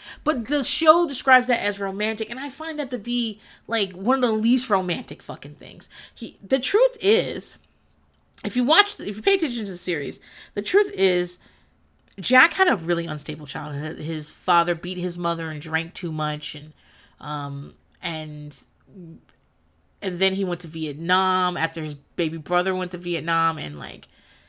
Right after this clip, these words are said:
that was a whole traumatic experience, and, and, and, like, his brother, uh, became an alcoholic and had all this P T S D and the, all this stuff. And what Jack wanted w-, with Rebecca was, like, a really stable life.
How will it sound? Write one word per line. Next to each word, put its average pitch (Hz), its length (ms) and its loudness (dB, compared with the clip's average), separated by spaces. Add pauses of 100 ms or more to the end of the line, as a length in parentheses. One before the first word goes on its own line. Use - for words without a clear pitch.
(1160)
that 208 180 2
was 208 140 2
a 190 40 -2
whole 202 200 4
traumatic 196 400 2
experience, 190 720 0
and, 160 280 -8
and, 160 320 -10
and, 151 360 -8
like, 151 180 -6
his 160 140 -8
brother, 170 680 4 (520)
uh, - 480 -10 (420)
became 151 220 -10
an 143 60 -8
alcoholic 170 840 0
and - 160 -16
had 95 120 -14
all 90 80 -18
this - 160 -20
P - 140 -12
T - 180 -14
S - 140 -14
D 185 320 -6
and 143 160 -14
the, - 140 -16
all 185 120 -10
this 180 140 -4
stuff. 165 300 0 (320)
And 190 400 -2 (240)
what 208 400 2
Jack 202 340 6
wanted 175 240 0
w-, 143 380 -8
with 175 240 0
Rebecca 165 360 0
was, 151 240 -8
like, - 320 -14
a 175 80 -8
really 180 200 -6
stable 160 340 -10
life. - 460 -16